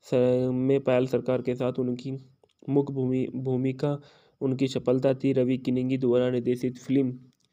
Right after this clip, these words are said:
समीक्षाओं द्वारा असफल रही, लेकिन व्यावसायिक रूप से असफल रही और अपने करियर को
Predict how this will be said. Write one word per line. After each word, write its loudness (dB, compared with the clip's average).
समीक्षाओं 2
द्वारा 2
असफल -2
रही, -8
लेकिन 0
व्यावसायिक 0
रूप 2
से 0
असफल 0
रही 0
और 4
अपने -2
करियर 0
को -4